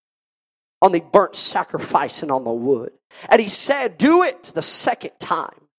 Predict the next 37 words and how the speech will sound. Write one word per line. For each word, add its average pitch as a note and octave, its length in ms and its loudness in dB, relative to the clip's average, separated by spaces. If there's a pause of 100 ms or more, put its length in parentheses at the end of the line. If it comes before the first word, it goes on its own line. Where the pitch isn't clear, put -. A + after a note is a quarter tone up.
(460)
And F3 100 0
they F3 80 6
did F#3 340 2
it - 160 -2
the D3 80 -4
second - 500 -6
time. C#3+ 340 -8
And D3 100 0
he E3+ 140 -4
said, D4 520 0
"Do D#4+ 200 2
it D#4+ 120 -4
the G#3 80 2
third A#3+ 440 4
time." F#3 320 -6 (500)
And E3 60 4
they F3 60 6
did G3+ 260 2
it F#3 140 -2
the C#3 100 -2
third F#3 460 2
time. - 320 -12 (560)
And G#3 120 6
the G#3+ 60 10
water C4+ 440 4
ran B3+ 680 0 (1000)
round E3 240 4
about C3+ 340 -2
the B2 160 -6
altar B2 340 -2
and - 140 -10
filled B3 380 4
the D#3 60 -4
trench - 440 -6
also F#3 320 2
with E3 240 -2
water. F#3+ 340 4